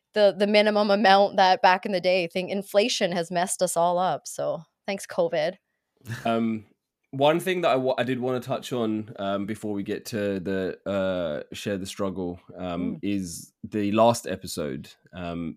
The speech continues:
Speaker 2: so that you did, uh, Middle Fingers Up, uh, which was Nisha. I,
Speaker 1: Yeah.
Speaker 2: um, that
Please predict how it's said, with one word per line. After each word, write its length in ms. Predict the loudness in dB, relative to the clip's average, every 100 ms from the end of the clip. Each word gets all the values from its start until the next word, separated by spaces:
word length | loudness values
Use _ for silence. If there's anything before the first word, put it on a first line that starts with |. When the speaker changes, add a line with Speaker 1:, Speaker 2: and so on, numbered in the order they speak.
| _
Speaker 2:
so 360 | -6 -4 -2 -2
that 160 | -4
you 160 | -2 -2
did, 320 | -2 -6 -8 -8
uh, 140 | -6
Middle 240 | -4 -4 -6
Fingers 360 | -6 -6 -6
Up, 360 | -4 -4 -4 -12 -20 -14
uh, 460 | -10 -6 -6 -6
which 220 | -6 -8
was 160 | -8 -4
Nisha. 540 | -2 0 0 0 -2 -8
I, 40 | -8
Speaker 1:
Yeah. 240 | -4 0 0
Speaker 2:
um, 320 | 2 -2 -4 _ _ _ _ _ _ _ -14 -14 _ _ _ _ _ _ _
that 180 | 6